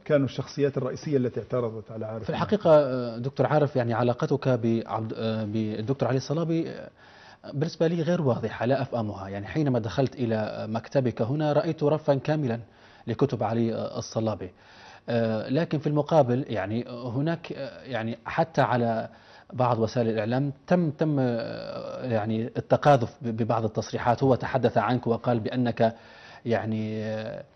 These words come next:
Speaker 2: ت-، تنفذ ما يريده محمود جبريل في فترة سابقة، وكان هذاك يعني الأمر موجود على الصحف. آه، أيضا قرأت لك ردا على صحيفة الشرق الأوسط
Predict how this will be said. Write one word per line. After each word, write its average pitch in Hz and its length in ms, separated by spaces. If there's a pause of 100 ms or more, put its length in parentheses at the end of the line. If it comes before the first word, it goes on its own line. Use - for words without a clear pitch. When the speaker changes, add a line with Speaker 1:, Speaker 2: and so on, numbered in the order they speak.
(400)
Speaker 2:
ت-، 135 60
تنفذ 123 720
ما 117 120
يريده 110 560
محمود 113 400
جبريل 110 300
في 107 120
فترة 117 300
سابقة، 113 580 (400)
وكان 110 500
هذاك 113 360
يعني 107 360
الأمر 117 340
موجود 110 340
على 107 480
الصحف. 113 460 (760)
آه، - 300
أيضا 135 200
قرأت 127 340
لك 123 320
ردا 127 580
على 113 260
صحيفة - 260
الشرق - 320
الأوسط 117 420